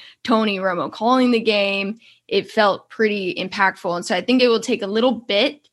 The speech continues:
until we're all kind of recovered from that. Now, for the team, though, I think this is the best week for them to have a Monday night football game. You get an extra day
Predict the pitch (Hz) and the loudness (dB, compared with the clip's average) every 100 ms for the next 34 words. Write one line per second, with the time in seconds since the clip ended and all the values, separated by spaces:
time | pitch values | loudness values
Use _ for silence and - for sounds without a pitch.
0 | _ _ _ 208 226 226 220 202 190 - | _ _ _ 0 0 0 2 2 2 -2
1 | - _ 208 202 196 202 208 190 196 226 | -8 _ 0 2 2 0 -4 -4 -6 -2
2 | 208 214 202 208 185 175 196 254 - - | 0 0 -2 -8 -4 0 0 -2 -6 -20
3 | - _ 226 226 214 208 - - 233 208 | -20 _ 2 4 4 4 0 -4 -2 -2
4 | 170 - 330 359 208 196 214 240 226 - | -2 2 4 4 4 4 2 0 -2 -6
5 | _ - 285 254 226 - 233 247 240 247 | _ -6 -2 2 0 2 2 2 -2 -4
6 | 233 233 202 220 220 202 180 190 214 214 | -2 -2 0 -2 -2 -2 -2 0 0 0
7 | 190 185 - 233 240 165 143 190 233 - | -2 -6 -6 -2 0 0 -4 -4 -6 -4
8 | 240 240 220 202 202 - 311 262 185 - | 0 2 2 0 -2 -4 -4 0 0 0
9 | 254 | -4